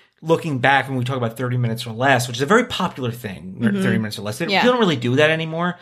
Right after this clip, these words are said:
Speaker 2: No.
Speaker 1: But there was a lot of negative publicity surrounding the hostage situation and Domino's thirty minutes or less guarantee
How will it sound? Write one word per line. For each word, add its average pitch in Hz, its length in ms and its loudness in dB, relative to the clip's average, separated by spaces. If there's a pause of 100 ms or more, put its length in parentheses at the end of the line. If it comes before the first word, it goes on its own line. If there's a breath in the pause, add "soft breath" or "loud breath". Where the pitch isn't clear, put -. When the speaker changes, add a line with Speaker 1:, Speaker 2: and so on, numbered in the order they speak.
Speaker 2:
No. 175 380 0 (240)
Speaker 1:
But 131 680 2 (140)
there 135 200 4
was 135 100 4
a 135 60 0
lot 135 180 6
of 127 60 0
negative 123 340 2
publicity 123 600 0
surrounding 113 1160 0
the 107 120 0
hostage 131 360 -2
situation 107 800 -4 (140)
and 113 420 0
Domino's 120 380 4
thirty 117 260 0
minutes 113 240 0
or 104 60 -4
less 104 120 -2
guarantee 131 840 0